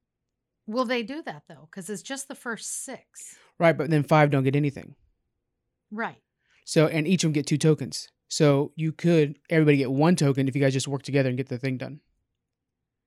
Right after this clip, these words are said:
Speaker 1: Well, did they do that, though?
Speaker 2: No. They, they went ahead and, like, you know,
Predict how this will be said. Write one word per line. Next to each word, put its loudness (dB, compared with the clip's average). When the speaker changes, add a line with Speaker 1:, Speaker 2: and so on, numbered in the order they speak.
Speaker 1:
Well, -2
did -4
they -4
do -6
that, -10
though? -6
Speaker 2:
No. 0
They, 4
they 2
went 4
ahead 4
and, 2
like, -2
you 0
know, -6